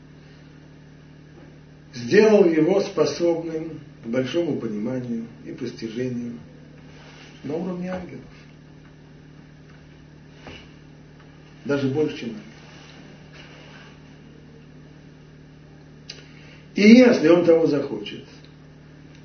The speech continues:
то позволит Всевышний ему достичь высших небес.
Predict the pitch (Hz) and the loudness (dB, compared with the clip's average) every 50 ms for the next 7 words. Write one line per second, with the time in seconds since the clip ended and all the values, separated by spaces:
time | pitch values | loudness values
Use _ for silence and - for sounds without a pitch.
0 | - - - - - - - - - 135 123 123 120 120 139 175 208 208 175 - | -20 -20 -20 -20 -20 -20 -18 -12 -8 -6 -4 -4 -4 -2 0 0 0 0 0 -2
1 | - - 139 131 143 175 185 - - - 135 127 120 120 131 131 127 127 117 - | -4 -6 -6 -4 -4 -4 -6 -6 -6 -6 -4 -4 -4 -4 -4 -6 -6 -6 -8 -8
2 | - 156 147 - - 131 151 151 - 120 113 107 117 104 101 107 113 117 117 | -10 -12 -14 -12 -12 -12 -12 -12 -12 -14 -14 -14 -14 -12 -12 -10 -12 -12 -12